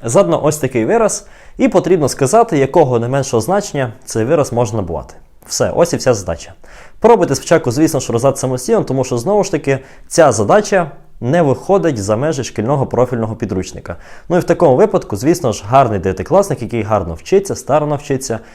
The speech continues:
він без особливих труднощів має цю задачу розв'язати.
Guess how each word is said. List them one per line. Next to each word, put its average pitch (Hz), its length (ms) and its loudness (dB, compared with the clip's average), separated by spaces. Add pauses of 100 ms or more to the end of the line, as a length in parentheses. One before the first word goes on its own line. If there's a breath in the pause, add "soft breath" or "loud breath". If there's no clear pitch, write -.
(180 loud breath)
він 196 280 0 (280 soft breath)
без 147 260 4
особливих 120 520 0
труднощів 180 640 -2
має 131 220 -2
цю 147 100 -4
задачу 120 300 0
розв'язати. - 480 -8